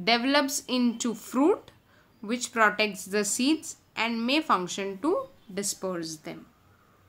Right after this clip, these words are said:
Followed? Is it clear to everybody?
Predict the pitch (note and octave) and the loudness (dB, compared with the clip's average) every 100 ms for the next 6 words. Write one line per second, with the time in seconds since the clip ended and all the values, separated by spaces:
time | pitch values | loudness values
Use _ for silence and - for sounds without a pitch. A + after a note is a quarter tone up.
0 | _ _ _ _ _ _ _ _ _ C4 | _ _ _ _ _ _ _ _ _ 0
1 | B3 B3+ C#4+ F#4 - _ _ _ _ _ | 2 4 4 2 -4 _ _ _ _ _
2 | _ _ _ _ _ _ B3 B3+ D4 - | _ _ _ _ _ _ -2 0 0 0
3 | C#4+ B3+ C4 D#4 D#4+ B3+ B3 B3+ C4+ C4 | 4 6 6 6 4 6 4 4 4 4
4 | F4 | 0